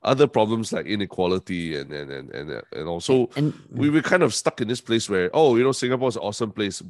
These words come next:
Speaker 1: Rich people wanna live here. Billionaires wanna move here. But because billionaires are moving here, you know, the price of everything is going up and i-, inequality is going up as well. So, the, the, I mean, as, as good as it sounds, like how it works in, uh, in Singapore, there's still room for improvement as well, lah.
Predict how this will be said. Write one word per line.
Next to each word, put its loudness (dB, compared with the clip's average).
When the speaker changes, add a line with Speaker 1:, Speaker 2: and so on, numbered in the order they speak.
Speaker 1:
Rich 2
people 2
wanna 2
live -4
here. -2
Billionaires 2
wanna -2
move -8
here. -6
But 2
because 4
billionaires 0
are -6
moving -2
here, 2
you 0
know, 0
the -6
price -4
of -4
everything -4
is -10
going -2
up -2
and -8
i-, -14
inequality -4
is -8
going -4
up -6
as -10
well. -6
So, 4
the, 2
the, -4
I 0
mean, 4
as, 4
as 0
good 4
as 4
it -6
sounds, 0
like -4
how 2
it 2
works -2
in, -6
uh, -2
in -10
Singapore, -2
there's 2
still 4
room 2
for -2
improvement -6
as -10
well, -8
lah. -14